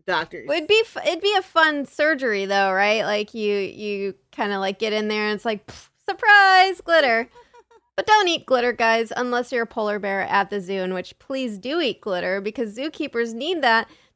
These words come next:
Speaker 2: to see if you're pregnant.
Speaker 1: D-, eat, eat what's being fed to you, animals, okay?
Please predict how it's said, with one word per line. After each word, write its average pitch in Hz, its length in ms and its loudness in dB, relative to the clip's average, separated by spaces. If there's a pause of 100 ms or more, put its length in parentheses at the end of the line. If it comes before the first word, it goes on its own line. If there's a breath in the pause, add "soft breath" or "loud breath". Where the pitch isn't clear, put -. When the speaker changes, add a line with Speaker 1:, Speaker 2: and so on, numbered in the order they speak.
Speaker 2:
to 339 140 -4
see 269 300 -6
if 247 120 -4
you're 233 80 -4
pregnant. 175 640 -6 (240)
Speaker 1:
D-, 226 180 -2
eat, 220 320 -6
eat 240 220 0
what's 247 240 4
being 208 240 0
fed 185 240 2
to 165 80 -8
you, 135 160 -2
animals, 147 500 -4
okay? 151 360 0